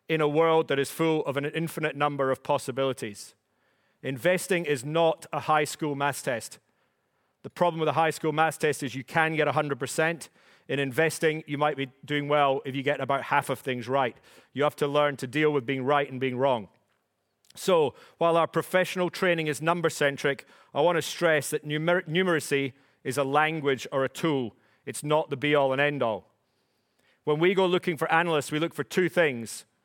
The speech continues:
We look for people who are curious, and we look for people who love business. That is not looking for people who love numbers. So I want to reinve-, reframe investing to you as people-centric.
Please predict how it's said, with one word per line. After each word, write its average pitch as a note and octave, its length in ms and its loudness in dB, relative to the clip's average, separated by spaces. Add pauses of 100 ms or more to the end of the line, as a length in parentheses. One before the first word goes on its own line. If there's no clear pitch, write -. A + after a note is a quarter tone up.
(160)
We D3 100 -4
look D#3 160 0
for C#3+ 100 -8
people E3 260 -2
who C#3 60 2
are C3+ 40 0
curious, G3+ 640 0 (540)
and D3+ 80 -2
we D3+ 100 2
look E3+ 160 2
for D3 140 -2
people C#3 480 -2 (160)
who E3+ 120 -2
love C#3 300 0
business. B2+ 560 -4 (420)
That D3 140 2
is C3+ 140 -2
not E3 280 2
looking D3+ 300 -4
for C#3 100 -6
people C3+ 460 0 (200)
who C#3+ 120 -2
love C3+ 240 0
numbers. C3 560 -2 (580)
So E3+ 120 2
I F#3 60 4
want A#3+ 180 4
to G3 80 4
reinve-, F3 600 2 (160)
reframe E3 840 0 (180)
investing D#3 640 0
to C#3+ 120 -8
you D3 360 -2 (260)
as D3+ 180 2
people-centric. D#3 1120 -2